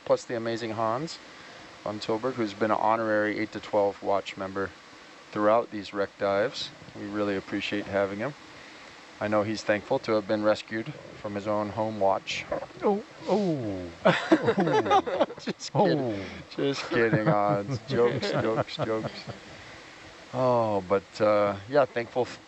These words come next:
Speaker 1: thankful to be back to spend these, um, next couple hours, our final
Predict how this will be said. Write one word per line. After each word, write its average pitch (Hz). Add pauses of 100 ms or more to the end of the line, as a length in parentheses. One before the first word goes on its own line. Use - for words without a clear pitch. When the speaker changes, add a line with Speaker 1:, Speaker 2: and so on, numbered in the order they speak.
(220)
Speaker 1:
thankful 131
to -
be 117
back 110
to 110
spend 107
these, 104
um, 101 (720)
next 123
couple 127
hours, 131
our 120
final 139